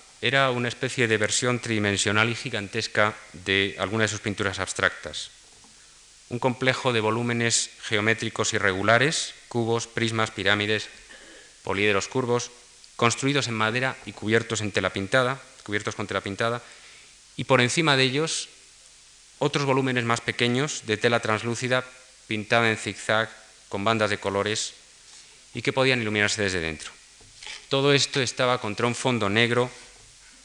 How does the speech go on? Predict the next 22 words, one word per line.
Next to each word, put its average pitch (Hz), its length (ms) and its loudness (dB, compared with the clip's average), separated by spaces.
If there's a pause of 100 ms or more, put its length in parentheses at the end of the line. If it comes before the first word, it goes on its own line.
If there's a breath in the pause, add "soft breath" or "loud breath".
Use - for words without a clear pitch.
(200)
y 110 80 -8
culminaba 113 460 -4
en 123 40 -4
una 120 80 -2
especie 117 320 -4
de 113 180 0
champiñón 107 440 -2
multicolor 101 600 -4 (500 loud breath)
que 104 100 -2
advierten 98 320 -2
ustedes 90 260 -6
en 87 80 -6
el 82 80 -10
cen-, 85 200 -8 (120)
en 95 80 -12
el 90 80 -10
centro 92 280 -6
de 85 80 -4
la 78 180 -2 (320)
imagen. 85 380 -4 (3250 loud breath)
Aquí 110 200 -8
tenemos 101 520 -4